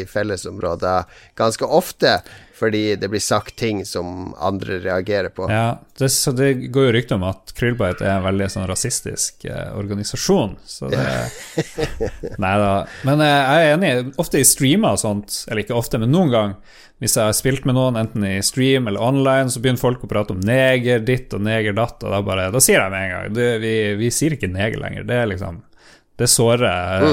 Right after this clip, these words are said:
Speaker 1: Mm.
Speaker 2: svarte mennesker, og det kan fint bruke et annet ord. Og jeg, jeg blir sikkert oppfattet som en idiot av noen, men det driter jeg litt i.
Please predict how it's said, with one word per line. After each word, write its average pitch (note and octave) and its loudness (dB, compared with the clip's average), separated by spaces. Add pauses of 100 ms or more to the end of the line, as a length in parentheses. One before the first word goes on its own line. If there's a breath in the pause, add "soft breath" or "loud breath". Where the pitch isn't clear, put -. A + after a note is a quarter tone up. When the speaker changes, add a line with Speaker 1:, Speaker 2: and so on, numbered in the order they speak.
(140)
Speaker 1:
Mm. G#2 -2
Speaker 2:
svarte A#2 0
mennesker, D3+ 2
og G2+ 0
det G#2 -4
kan C3 -2
fint A2+ -2
bruke F#2+ -4
et F2+ -14
annet F#2 -4
ord. F2+ -10 (540 loud breath)
Og G#2 0
jeg, A2 2
jeg A#2+ 0
blir B2+ 2
sikkert C3+ 0
oppfattet C3+ 0
som G2+ -4
en F#2 -6 (260)
idiot A#2 4
av G#2 2
noen, B2+ 4
men F2+ -8
det A#2+ 4
driter G2 -2
jeg F2 -4
litt - -6
i. G#2 0